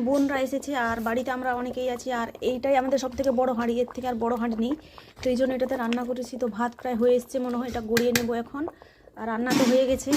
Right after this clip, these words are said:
আমার স্নানও হয়ে গেছে, তো আমার স্নান হয়ে গেছে, রান্নাও কমপ্লিট। এবার ওদের স্নান হয়ে গেলে খেয়ে নেবো। আর সকালে ওরা খায়নি, ওরা মুড়ি খেয়েছিল,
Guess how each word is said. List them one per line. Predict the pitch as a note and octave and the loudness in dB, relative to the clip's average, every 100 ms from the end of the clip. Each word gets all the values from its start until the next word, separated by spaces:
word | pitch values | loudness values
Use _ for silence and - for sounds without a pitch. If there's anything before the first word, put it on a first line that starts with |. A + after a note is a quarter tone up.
| D4 | 2
আমার | A3+ A3+ | 0 -2
স্নানও | A3 B3+ A#3+ B3+ | -4 -6 -6 -4
হয়ে | A#3+ C#4+ D4 | -2 -2 -2
গেছে, | C#4+ D4 D4 - - - - - | -6 -6 -10 -10 -20 -20 -20 -12
তো | B3 B3 | -6 -2
আমার | A#3+ E4+ | -2 -2
স্নান | - C4+ C4+ | 2 4 6
হয়ে | C#4 C#4 | 6 4
গেছে, | C#4 C#4+ | 2 0
রান্নাও | C4+ A#3+ B3 C4 | -2 -2 -2 -4
কমপ্লিট। | C4+ B3+ B3 C#4+ C#4 | -2 -4 -2 -4 -4
এবার | B3+ A#3 A#3+ A#3 | -6 -2 -4 -2
ওদের | B3+ B3+ | -2 -2
স্নান | B3+ B3+ B3 | -2 -4 0
হয়ে | B3+ B3+ | 0 2
গেলে | D4 | 2
খেয়ে | C#4+ B3+ B3 | 0 -4 -4
নেবো। | A#3 A3+ A3 | -6 -6 -4
আর | A3+ | -4
সকালে | A3+ B3 C4 | -6 -6 -2
ওরা | C4+ C#4 | -2 -2
খায়নি, | C4+ A#3+ C4+ | -2 -2 0
ওরা | C#4 | 2
মুড়ি | C4 B3+ | 2 0
খেয়েছিল, | B3+ C#4 C4+ C4+ | 0 -2 -2 -2